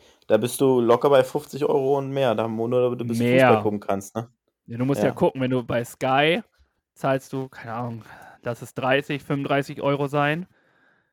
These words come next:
Speaker 2: Bei
Speaker 1: Hm.
Speaker 2: The Zone zahlst du dreißig, bist du schon bei sechzig, fünfundsechzig und dann musst du ja noch Amazon Prime auch noch holen, damit du
Speaker 1: Die
Speaker 2: da auch
Speaker 1: gibt's
Speaker 2: noch
Speaker 1: ja
Speaker 2: mal
Speaker 1: auch
Speaker 2: gucken
Speaker 1: noch.
Speaker 2: kannst.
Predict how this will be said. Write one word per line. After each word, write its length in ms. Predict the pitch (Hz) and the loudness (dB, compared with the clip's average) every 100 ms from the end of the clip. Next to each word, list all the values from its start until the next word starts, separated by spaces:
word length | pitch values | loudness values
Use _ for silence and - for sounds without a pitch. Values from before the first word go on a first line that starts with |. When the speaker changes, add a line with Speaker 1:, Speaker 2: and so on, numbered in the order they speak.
| _ | _
Speaker 2:
Bei 140 | - 120 | -4 -2
Speaker 1:
Hm. 120 | 120 | -2
Speaker 2:
The 60 | 117 | 0
Zone 480 | 131 135 147 170 | 2 4 2 -2
zahlst 320 | - 139 127 - | -6 -4 -4 -8
du 60 | |
dreißig, 580 | 123 127 127 143 170 - | -6 -2 -2 -2 -6 -6
bist 160 | 143 - | -8 -12
du 60 | |
schon 180 | 131 131 | -10 -4
bei 220 | 127 120 | -4 -4
sechzig, 460 | 117 131 - 139 - | -6 -8 -8 -14 -8
fünfundsechzig 540 | 151 151 151 160 175 | -8 -4 -4 -4 -4
und 80 | 147 | -4
dann 120 | 135 | -4
musst 160 | 139 - | -4 -2
du 40 | |
ja 100 | 147 | -2
noch 200 | 143 - | 0 -2
Amazon 580 | 143 151 135 127 120 120 _ _ _ _ _ _ _ _ _ _ _ _ | -2 -2 -2 -2 -4 -6 _ _ _ _ _ _ _ _ _ _ _ _
Prime 440 | - 131 117 113 - | -4 -2 -2 -6 -6
auch 160 | 135 | -2
noch 200 | 143 143 | -2 -4
holen, 220 | 147 143 | -2 -2
damit 160 | 143 135 | -2 -6
du 40 | |
Speaker 1:
Die 40 | 127 | -4
Speaker 2:
da 60 | |
auch 40 | 117 | -2
Speaker 1:
gibt's 160 | 147 | 0
Speaker 2:
noch 80 | 160 | 2
Speaker 1:
ja 40 | - | 2
Speaker 2:
mal 60 | |
Speaker 1:
auch 40 | 143 | 2
Speaker 2:
gucken 180 | 113 | 0
Speaker 1:
noch. 80 | 160 | -2
Speaker 2:
kannst. 360 | 175 165 190 | -4 -4 -4